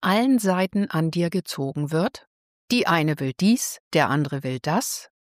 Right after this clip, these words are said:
Dann gibt's ja auch noch externe Zertifizierer und ihre Norm. Ach ja, und du selbst, du hattest dir ja auch einiges vorgenommen.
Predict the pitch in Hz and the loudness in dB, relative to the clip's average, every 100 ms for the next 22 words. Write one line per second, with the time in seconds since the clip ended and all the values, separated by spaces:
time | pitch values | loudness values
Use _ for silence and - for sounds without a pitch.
0 | _ - 156 160 - 156 135 151 135 - | _ -2 0 0 -2 -2 -2 -2 -4 -6
1 | - - 165 165 - 160 - 151 - - | -2 2 2 2 2 0 0 -6 -6 0
2 | 220 247 220 156 - 156 160 156 156 202 | 2 2 0 -2 -2 0 2 2 4 4
3 | 285 _ _ _ _ _ _ - - 247 | 2 _ _ _ _ _ _ -6 -2 2
4 | 302 175 - 214 175 156 151 147 127 139 | 2 0 0 -2 0 -2 0 0 0 -2
5 | - - - 196 170 - 123 - 123 110 | -6 -10 -2 0 2 -2 -6 -6 -6 -6
6 | 110 - 269 - - _ - - 117 120 | -2 2 0 0 -10 _ -6 -4 -2 -4
7 | 120 170 - 262 262 151 131 107 131 | -2 -4 -2 0 2 0 -2 -6 -10